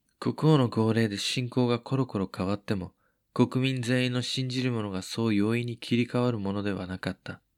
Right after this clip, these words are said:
特に田舎の昔からの慣習というのはなかなか変わるものではない。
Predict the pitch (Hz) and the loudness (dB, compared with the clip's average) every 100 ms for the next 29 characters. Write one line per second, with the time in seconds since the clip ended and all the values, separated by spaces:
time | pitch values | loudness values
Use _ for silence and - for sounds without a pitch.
0 | _ _ _ _ _ _ _ _ 143 143 | _ _ _ _ _ _ _ _ -2 0
1 | 139 110 113 120 120 123 117 107 101 131 | 0 -2 0 0 2 2 2 -2 -2 -4
2 | - - 131 113 - - 104 107 - 113 | -4 -4 -4 -4 -4 -4 -6 -6 -4 -4
3 | 117 113 113 92 90 95 110 117 117 110 | 0 -2 -2 -4 -4 -2 0 -2 -4 -8
4 | - 117 120 120 120 117 92 85 87 85 | -2 0 2 0 -2 -2 -4 -6 -8 -10